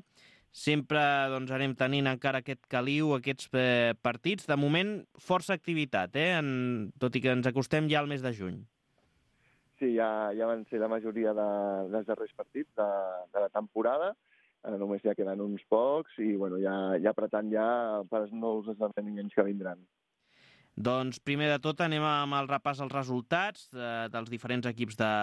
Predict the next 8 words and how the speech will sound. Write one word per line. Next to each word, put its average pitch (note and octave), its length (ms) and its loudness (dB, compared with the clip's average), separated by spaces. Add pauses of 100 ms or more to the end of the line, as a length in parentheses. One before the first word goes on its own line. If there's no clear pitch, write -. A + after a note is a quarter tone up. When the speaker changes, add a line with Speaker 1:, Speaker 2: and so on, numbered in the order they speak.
(200)
Speaker 1:
del A2+ 160 0
club. G3 340 2
Així G#2 400 -8
que, G2 300 0
Antonio, B2+ 340 0
tu C#3+ 80 -2
mateix. B2+ 460 -2 (1400)
Speaker 2:
D'acord. - 320 0